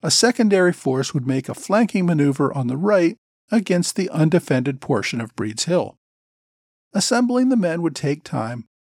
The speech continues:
and it would be difficult to land them at low tide. With high tide at around three P M, the British planned to land the men in the early afternoon for a late day assault.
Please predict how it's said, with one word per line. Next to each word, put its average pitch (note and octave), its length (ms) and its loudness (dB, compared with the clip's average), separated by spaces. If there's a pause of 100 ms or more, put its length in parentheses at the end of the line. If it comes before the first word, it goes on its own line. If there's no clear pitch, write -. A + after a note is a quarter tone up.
(160)
and A3 160 4
it A3 60 2
would G#3 140 0
be G#3 100 2
difficult G#3 560 0
to G#3+ 100 0
land C#3+ 360 2
them B2+ 100 0
at G#2+ 100 0
low B2+ 220 -6
tide. A#2 480 0 (600)
With E3+ 160 2
high C4 260 2
tide D#3 400 2
at E3+ 120 2
around C3 320 0
three E3 260 0
P C#3+ 220 0
M, D3 360 0 (580)
the G3+ 100 4
British A#3+ 400 2
planned D#3+ 380 0
to D#3+ 80 -4
land F3+ 360 2
the A#3 60 4
men D#3+ 320 2
in D#3+ 140 0
the F#3+ 140 4
early D#3 280 2
afternoon E3+ 720 0
for - 240 -2
a G3+ 80 2
late C#3 320 -2
day A2 180 -6
assault. B2 480 -2